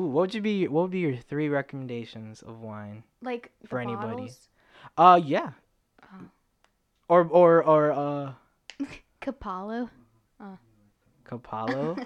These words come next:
Speaker 2: <laughs>
Speaker 1: Sounds nice.
Speaker 2: I'm so bad with the names on the bottles.
Speaker 1: Okay.
Speaker 2: But I usually judge it,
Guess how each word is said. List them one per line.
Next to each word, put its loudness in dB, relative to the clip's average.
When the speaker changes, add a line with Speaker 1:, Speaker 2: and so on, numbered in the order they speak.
Speaker 2:
<laughs> -20
Speaker 1:
Sounds -10
nice. -4
Speaker 2:
I'm 0
so 0
bad 6
with -6
the -6
names -10
on -8
the -10
bottles. -2
Speaker 1:
Okay. 0
Speaker 2:
But 0
I -2
usually -6
judge -8
it, -14